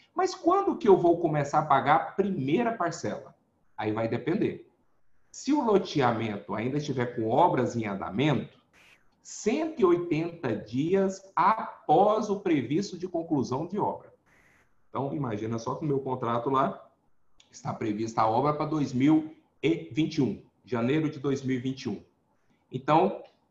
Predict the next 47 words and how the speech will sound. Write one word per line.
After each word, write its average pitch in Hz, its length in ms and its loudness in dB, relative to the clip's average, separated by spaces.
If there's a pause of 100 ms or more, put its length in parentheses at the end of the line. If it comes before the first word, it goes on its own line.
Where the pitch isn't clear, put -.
só 240 360 4
seis 190 440 2
meses, 123 340 4
ou 117 80 -2
seja, 107 240 -2
cento 147 300 -2
e - 20 2
oitenta 117 400 0
dias 104 400 -4
após, 147 580 0
é 143 120 -8
que - 100 -8
eu 139 60 -2
vou 135 100 -2
pagar 127 280 -4
a - 20 -2
primeira 113 440 -6
parcela. - 540 -8 (960)
Segunda 262 340 -2
hipótese, - 480 -2 (200)
se - 400 -4
o 240 80 0
loteamento 156 600 2
já 156 140 -2
estiver 147 320 -2
com 156 60 2
as 135 160 2
obras 143 280 0
concluídas, - 1040 -2 (640)
aí 113 400 6
essas 117 300 0
doze 113 320 -2
parcelas, 113 880 0
eu 110 120 -4
posso 143 400 0
começar 127 480 -2
a 135 40 -2
pagar 107 480 -2
ela 135 240 2
com 135 200 0
a 135 60 0
carência 143 580 0
de 147 160 -4
doze 220 600 4
meses 180 560 2
após 143 440 0
formalizar 143 880 -4